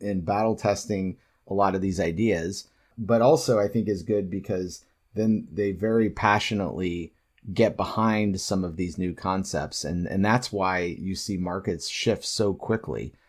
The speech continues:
is that you have these raving fans that really feel like they're part of your extended team.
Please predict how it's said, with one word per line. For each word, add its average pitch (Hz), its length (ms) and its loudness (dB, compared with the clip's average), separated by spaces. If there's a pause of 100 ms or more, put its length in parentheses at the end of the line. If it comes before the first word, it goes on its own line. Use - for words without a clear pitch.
(180)
is 90 300 -2
that 87 300 -4
you 95 200 -4
have 104 400 0
these 92 300 -4
raving 98 420 2
fans 90 720 -4
that 98 240 -2
really 113 260 2
feel 104 240 0
like 87 380 -4
they're 107 320 2
part 101 360 2
of 92 80 -2
your 90 160 0
extended 82 560 -4
team. 90 420 -2